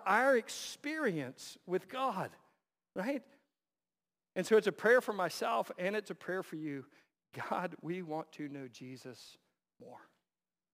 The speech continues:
We want to be the deer that,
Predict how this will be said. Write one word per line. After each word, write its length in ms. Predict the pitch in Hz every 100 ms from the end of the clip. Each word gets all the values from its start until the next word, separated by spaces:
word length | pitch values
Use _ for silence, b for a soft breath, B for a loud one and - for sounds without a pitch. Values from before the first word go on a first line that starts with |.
| _ _ _ _ _ _ _ _ _ _ _ - 131
We 180 | 220
want 300 | 240 190 185
to 100 | -
be 160 | 160 165
the 120 | 139
deer 260 | 131 170 175
that, 140 | 147